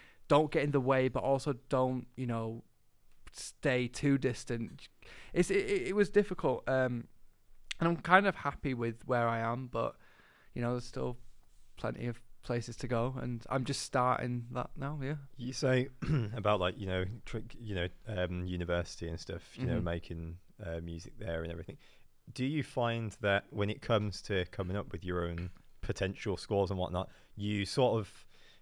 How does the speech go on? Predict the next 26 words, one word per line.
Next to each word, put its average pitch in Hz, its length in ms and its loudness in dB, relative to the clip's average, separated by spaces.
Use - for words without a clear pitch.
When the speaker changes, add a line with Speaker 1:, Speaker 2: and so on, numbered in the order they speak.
Speaker 2:
like, 117 200 -2
grade-wise, 131 800 2
you 113 80 -2
sort - 240 2
of 98 80 -4
need 104 320 -2
that 101 220 0
validation, 95 720 0
or 101 140 4
is 95 80 0
it - 80 -2
you, 104 160 0
do 107 220 -4
you 104 80 0
completely 101 400 0
think, 95 300 -2
"No, 110 220 2
I, 113 300 2
I - 20 8
know 104 300 6
this 95 180 0
is 90 160 -8
right. 85 180 -2
I 92 60 -4
know, 98 460 2
I, 92 140 2